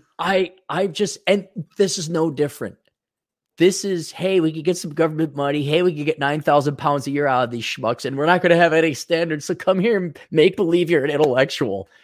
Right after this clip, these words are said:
Yeah, I guess it's like the intellectual zoo or the, I, I don't know what it is. It's, it's kinda like, you gotta look at the, these idiots.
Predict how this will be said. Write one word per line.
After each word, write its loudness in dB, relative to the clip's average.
Yeah, 4
I 4
guess 4
it's 0
like 2
the 2
intellectual 2
zoo -2
or 0
the, -4
I, -10
I -6
don't 0
know 8
what 4
it 4
is. -4
It's, -4
it's -8
kinda -6
like, -6
you -10
gotta 2
look 0
at 0
the, 0
these -4
idiots. 0